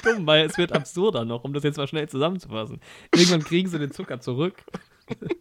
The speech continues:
und dann backen sie aber. Nee, genau,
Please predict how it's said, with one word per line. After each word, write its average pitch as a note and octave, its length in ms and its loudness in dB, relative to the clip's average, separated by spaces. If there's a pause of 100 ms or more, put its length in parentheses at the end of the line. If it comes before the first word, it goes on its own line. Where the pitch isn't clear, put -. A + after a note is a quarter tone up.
(560)
und C#3 160 2
dann D3+ 260 6
backen F#3 360 2
sie C#3 160 -2
aber. C3 400 -4 (1000)
Nee, D#3+ 180 4
genau, D#3 420 4